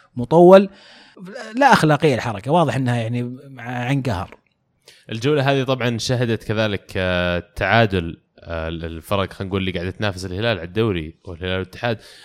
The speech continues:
Speaker 2: آه، النصر تعادل صفر صفر مع الفيصلي، آه، في مباراة يعني طاغى عليها العقم الهجومي، يعني اللي، اللي بالذات بانت في آخر هجمة في المباراة، اللي الفريدي سوى كل شيء
Speaker 1: مم.
Speaker 2: وحط الكرة قدام يحيى الشهري،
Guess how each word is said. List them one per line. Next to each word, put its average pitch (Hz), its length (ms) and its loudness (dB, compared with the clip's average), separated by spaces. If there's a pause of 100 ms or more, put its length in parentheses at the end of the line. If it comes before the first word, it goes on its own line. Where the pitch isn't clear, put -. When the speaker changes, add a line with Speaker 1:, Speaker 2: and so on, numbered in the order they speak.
Speaker 2:
آه، 104 160 0
النصر 123 360 -2
تعادل 113 320 -2
صفر 127 260 -4
صفر 113 300 -4
مع 95 120 -8
الفيصلي، 95 560 -6 (260)
آه، 92 160 -2
في 101 140 -6
مباراة 98 580 -2 (280)
يعني 104 480 -6 (140)
طاغى 117 220 -2
عليها 107 320 -2
العقم 107 400 -8
الهجومي، 107 560 -4
يعني 95 260 -6
اللي، 95 200 -6
اللي 98 180 -6
بالذات 110 400 -4
بانت 117 320 -4
في - 220 -20
آخر 131 420 -4
هجمة 135 280 -2
في 101 60 -8
المباراة، 117 380 -2
اللي 98 140 -6
الفريدي 117 440 -6
سوى 135 320 0
كل 135 260 -2
شيء 90 260 -6
Speaker 1:
مم. 101 240 -10
Speaker 2:
وحط 117 280 0
الكرة 117 300 -2
قدام 110 280 -2
يحيى 101 140 -4
الشهري، 107 400 -2